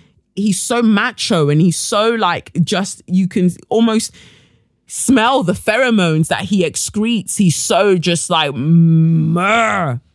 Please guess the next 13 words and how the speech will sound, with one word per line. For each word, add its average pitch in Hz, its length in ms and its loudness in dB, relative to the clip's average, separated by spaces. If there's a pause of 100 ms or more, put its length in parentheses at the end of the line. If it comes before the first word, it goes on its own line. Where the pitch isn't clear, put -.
(140)
you 185 140 2
know? 190 340 0
Um, 160 380 0 (640)
but 185 280 -2
there's 202 220 0
always 247 280 -2
been 233 220 0
a 180 60 0
sadness 214 600 0
to - 140 -4
Junior 156 600 0
and, 160 360 -2
and, 165 240 -2